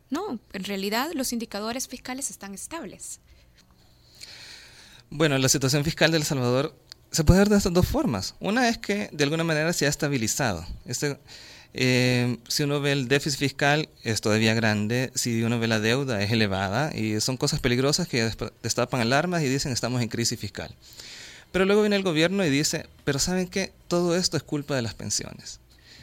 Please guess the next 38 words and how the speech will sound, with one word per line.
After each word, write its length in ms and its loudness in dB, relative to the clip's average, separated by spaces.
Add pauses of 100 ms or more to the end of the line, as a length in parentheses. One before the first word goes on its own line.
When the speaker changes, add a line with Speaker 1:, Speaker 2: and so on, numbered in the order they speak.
Speaker 2:
Si 240 0
no 160 0
tuviéramos 500 0
el 80 -2
sistema 380 -4
de 80 -2
pensiones, 720 -4 (680)
el 180 0
déficit 280 2
fiscal 300 -2
sería 280 0
de 60 2
cero 300 2
punto 340 -2
algo 360 0 (160)
del 140 -2
pib, 300 -2 (140)
muy 160 0
pequeño. 520 -4 (380)
La 140 4
deuda 260 4
sería 280 0
de 100 0
cuarenta 380 -2
y 60 -2
tanto 300 -4
por 120 -4
ciento 300 -2
del 140 -2
pib, 300 -4
todavía 420 -2
controlable, 680 -2
manejable. 600 -4 (440)
Entonces, 600 -2 (500)
si 280 0
no 100 2
hay 100 2
pensiones, 680 0